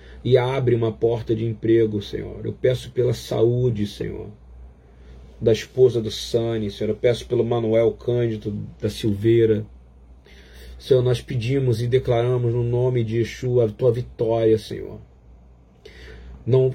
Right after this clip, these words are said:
é como nós oramos agora, Senhor. Nós oramos pela paz de Jerusalém, Shalu Shalom Yerushalayim.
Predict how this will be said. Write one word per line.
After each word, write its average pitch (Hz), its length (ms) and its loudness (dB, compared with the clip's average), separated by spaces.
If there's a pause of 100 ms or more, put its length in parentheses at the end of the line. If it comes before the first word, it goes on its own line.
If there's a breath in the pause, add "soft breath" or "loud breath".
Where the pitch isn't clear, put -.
é 127 100 0
como 131 300 0
nós 127 240 0
oramos 127 480 2
agora, 113 460 2
Senhor. 98 440 -8 (480)
Nós 123 220 -2
oramos 123 320 4
pela 123 280 -2
paz 127 600 -2
de 110 320 -2
Jerusalém, 113 720 2
Shalu 120 540 0
Shalom 117 680 0
Yerushalayim. 110 960 0